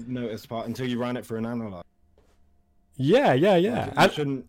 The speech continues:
Speaker 2: and it, and it,
Speaker 1: I think
Speaker 2: and that's the
Speaker 1: a lot of
Speaker 2: thing.
Speaker 1: people
Speaker 2: It, it didn't stop. It did not stop that tune from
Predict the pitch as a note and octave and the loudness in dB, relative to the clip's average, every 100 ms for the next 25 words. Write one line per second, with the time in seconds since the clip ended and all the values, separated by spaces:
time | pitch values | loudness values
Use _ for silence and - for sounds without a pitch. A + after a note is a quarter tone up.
0 | _ E3+ F3+ - G#3+ - G#3+ G3+ G#3 - | _ 2 4 4 4 4 6 8 8 6
1 | B3 C#4+ C3 F#3+ F#3 - A3 E3+ - - | 6 6 8 6 6 6 8 8 6 6
2 | G3+ - C#3 D#3+ G3 C#3+ C#3+ F3 F#3+ - | 6 6 2 6 8 8 8 8 6 4
3 | - F3+ C3+ D3+ B2 - F3 D3 G2+ G#2+ | 4 4 6 4 4 4 6 6 4 -2
4 | B2+ - C3+ C3 B2+ B2+ | -2 4 8 8 8 4